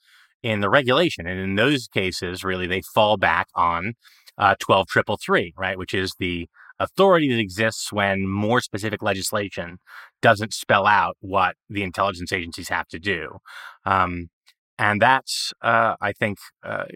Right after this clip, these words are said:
you know, sort of a, a, a problem, right? Because, uh, like,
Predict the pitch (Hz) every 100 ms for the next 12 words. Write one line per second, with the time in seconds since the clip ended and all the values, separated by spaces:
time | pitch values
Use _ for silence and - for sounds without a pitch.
0 | - - 107 95 95 90 92 92 - 107
1 | 113 - 107 - 226 120 104 92 95 101
2 | - 101 95 92 - - _ - 104 110
3 | 113 107